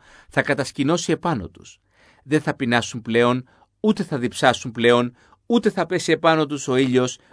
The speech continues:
ούτε κανένα καύμα. Επειδή το αρνίο που είναι ανάμεσα στο θρόνο θα τους ποιμάνει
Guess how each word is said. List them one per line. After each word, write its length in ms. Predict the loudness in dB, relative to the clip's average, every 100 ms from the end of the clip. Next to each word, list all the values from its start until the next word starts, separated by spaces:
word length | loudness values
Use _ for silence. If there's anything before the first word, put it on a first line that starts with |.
| _ -2
ούτε 280 | 0 0
κανένα 420 | 0 2 2 2 0
καύμα. 520 | 0 0 -4 -14 -16 _ _ _ _
Επειδή 340 | -12 -8 -6 -2
το 160 | 0
αρνίο 520 | 2 2 4 4 2 0 -14 _
που 140 | 2
είναι 140 | 4 6
ανάμεσα 420 | 6 4 2 -4
στο 180 | -6 2
θρόνο 440 | 6 6 6 0 -6 _
θα 140 | -4 -4
τους 160 | -4
ποιμάνει 580 | -4 -2 0 -2 -6